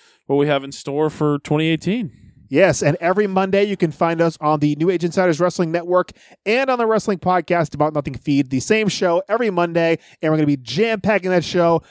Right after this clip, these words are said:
Speaker 2: full of content, lots of different segments coming up in twenty eighteen. It's gonna be a much more focused show,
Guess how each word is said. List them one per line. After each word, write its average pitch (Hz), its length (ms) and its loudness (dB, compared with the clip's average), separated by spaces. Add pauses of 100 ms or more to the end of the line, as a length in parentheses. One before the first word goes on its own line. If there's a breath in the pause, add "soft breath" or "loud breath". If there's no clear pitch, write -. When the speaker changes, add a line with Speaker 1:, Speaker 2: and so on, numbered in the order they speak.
(260 soft breath)
Speaker 2:
full 294 140 2
of 202 140 0
content, 170 540 0
lots 190 200 0
of 190 80 2
different 180 320 -4
segments 196 480 -2
coming 185 300 2
up 185 240 0 (240 loud breath)
in 175 400 0
twenty 208 320 0
eighteen. 180 480 0
It's - 80 -4
gonna 170 100 2
be 156 80 2
a 151 60 0
much 233 240 -2
more 190 180 2
focused 196 500 0
show, 160 500 0